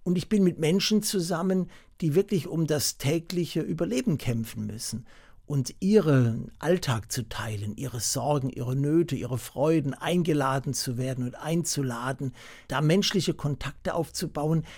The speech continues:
das hatte nochmal eine andere Qualität als etwa die Frage nach der Selbstverwirklichung auf einer höheren Ebene, in einer anderen Liga.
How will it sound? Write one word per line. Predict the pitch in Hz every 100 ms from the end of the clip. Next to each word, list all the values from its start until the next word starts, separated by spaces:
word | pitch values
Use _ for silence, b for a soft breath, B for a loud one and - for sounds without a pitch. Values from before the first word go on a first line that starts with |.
| B
das | 135 -
hatte | 160 180
nochmal | 180 151 147
eine | 135
andere | - 196 196 175
Qualität | - 156 156 139 139 156 151 b b b
als | - 147 - - b b -
etwa | 151 156
die | 139
Frage | 143 117 143 160
nach | 151 -
der | 139
Selbstverwirklichung | 117 160 - - 156 143 151 143 147 147 139
auf | 139 135 -
einer | 139 143 117
höheren | 123 151 151 123 135
Ebene, | 165 180 139 110 95 B B B B
in | 156
einer | 156 -
anderen | 160 147 156
Liga. | 156 202 175 131 98 92